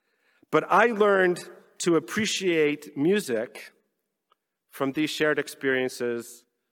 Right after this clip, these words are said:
with my mother, Aleha Shalom. Uh, I know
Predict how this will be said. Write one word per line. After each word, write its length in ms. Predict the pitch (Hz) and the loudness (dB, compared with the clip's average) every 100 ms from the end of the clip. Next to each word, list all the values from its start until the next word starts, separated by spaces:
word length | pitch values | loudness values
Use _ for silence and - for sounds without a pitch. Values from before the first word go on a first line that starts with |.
| _ - | _ -12
with 220 | 110 - | -12 -6
my 180 | 120 120 | -4 0
mother, 320 | 139 127 104 | 0 0 -2
Aleha 400 | 98 104 101 101 | -2 -4 -4 -6
Shalom. 500 | - 92 90 101 - _ _ _ _ _ _ _ _ _ _ _ 107 | -10 -10 -12 -14 -20 _ _ _ _ _ _ _ _ _ _ _ -14
Uh, 180 | 101 - | -12 -6
I 80 | 120 | -2
know 380 | 135 135 127 | 0 0 -2